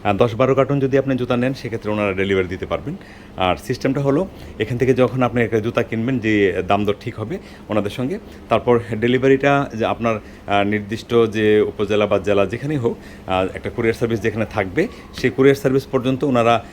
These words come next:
যে জুতাটার দাম নির্ধারণ হবে সেই, আহ, দামের মধ্যেই কুরিয়ার সার্ভিসের যে, আহ, সে-, আহ, সেবাটা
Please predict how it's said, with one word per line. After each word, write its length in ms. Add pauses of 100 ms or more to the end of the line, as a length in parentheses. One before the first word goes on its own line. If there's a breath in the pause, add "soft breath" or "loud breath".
(260 loud breath)
যে 100
জুতাটার 420
দাম 220
নির্ধারণ 320
হবে 220
সেই, 180
আহ, 600
দামের 300
মধ্যেই 320
কুরিয়ার 280
সার্ভিসের 460
যে, 200
আহ, 540
সে-, 360
আহ, 160
সেবাটা 420